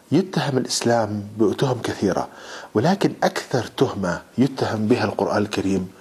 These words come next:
بأنه من وضع بشر، بأنه من وضع محمد صلى الله عليه وسلم، بأن بشر كتب هذا الكتاب. فهذه في الآيات "إن هذا إلا قول البشر"، هذا الاتهام. فلنرى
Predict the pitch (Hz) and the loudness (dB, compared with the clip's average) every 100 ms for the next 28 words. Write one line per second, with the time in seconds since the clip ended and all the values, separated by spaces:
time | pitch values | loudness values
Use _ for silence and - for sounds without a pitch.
0 | - - - - - - 107 123 131 107 | -12 -12 -6 -8 -8 -2 2 2 0 0
1 | 107 101 107 107 85 101 - - - - | 0 2 2 2 -2 -4 -4 -6 -8 -12
2 | - 101 123 110 113 107 107 92 85 90 | -2 0 2 2 2 4 4 2 0 -4
3 | 95 82 - 73 - 143 - - - - | -4 -4 -2 -2 -2 -4 -6 -8 -20 -20
4 | - - - 113 127 123 143 - 113 101 | -20 -2 2 2 4 4 2 2 -2 -2
5 | - - - - _ _ _ _ 110 - | -12 -20 -20 -20 _ _ _ _ -8 -8
6 | - 135 120 101 - - - - - - | -2 0 0 0 -2 -4 -6 -4 -4 -6
7 | - _ - - - - - - - - | -20 _ -20 -20 -18 -18 -16 -16 -2 0
8 | 113 175 190 160 - 131 117 123 120 - | 2 2 4 0 4 2 4 2 0 -6
9 | - - - - 120 113 143 143 131 131 | -16 -20 -20 -2 -2 2 0 2 2 2
10 | 127 117 104 135 123 107 104 - 92 143 | 4 2 2 2 4 4 2 -2 0 2
11 | 139 120 - - - - - - - - | 2 0 -2 -2 0 0 0 -4 -16 -20
12 | - - - - - - - - 127 123 | -20 -20 -20 -18 -20 -20 -20 -2 2 2
13 | 139 202 196 156 | 4 4 4 4